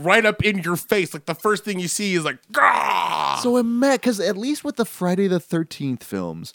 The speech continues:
Speaker 2: you always got the, like, the previously on Friday the Thirteenth.
Speaker 1: Exactly. He was
Speaker 2: Here
Speaker 1: Ja-, his name was Jason, right?
Speaker 2: You get the Benny Hill shenanigans.
Speaker 1: Uh-huh.
Speaker 2: Here, no,
Speaker 1: No.
Speaker 2: we're gonna just go right into
Speaker 1: Just
Speaker 2: it.
Speaker 1: drop you right into the fire. Blip.
Speaker 2: So not only do they do that,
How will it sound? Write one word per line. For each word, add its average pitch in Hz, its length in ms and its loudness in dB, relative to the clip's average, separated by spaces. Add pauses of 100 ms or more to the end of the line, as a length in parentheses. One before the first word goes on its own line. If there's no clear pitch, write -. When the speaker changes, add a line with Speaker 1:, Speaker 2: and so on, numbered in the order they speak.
(340)
Speaker 2:
you 107 180 -4
always 147 240 0
got 135 220 0
the, 127 100 -2
like, 113 220 -2
the 95 80 -8
previously 110 640 -4
on 90 100 -12
Friday 107 280 -2
the 104 40 0
Thirteenth. 139 360 2
Speaker 1:
Exactly. 117 600 -4 (400)
He 226 200 2
was 202 180 2
Speaker 2:
Here 311 180 4
Speaker 1:
Ja-, 185 280 8
his - 260 -4
name 247 200 0
was 269 200 2
Jason, 269 720 -2 (120)
right? 120 340 -2 (300)
Speaker 2:
You 165 180 -2
get 151 140 2
the 151 80 -2
Benny 139 260 4
Hill 139 140 4
shenanigans. 156 840 0
Speaker 1:
Uh-huh. 160 180 -2 (140)
Speaker 2:
Here, 208 420 0
no, 131 380 6
Speaker 1:
No. 147 160 0
Speaker 2:
we're 170 80 2
gonna 208 220 4
just 165 280 -2
go 143 160 4
right 147 320 2
into 151 300 0
Speaker 1:
Just 110 140 0
Speaker 2:
it. 202 140 -8
Speaker 1:
drop 165 380 4
you 160 80 -2
right 147 140 2
into 151 120 0
the 139 100 -4
fire. 147 340 0 (180)
Blip. 214 300 2 (140)
Speaker 2:
So - 180 0
not 185 200 2
only 294 200 0
do 240 120 2
they 214 200 6
do 190 260 0
that, 160 320 2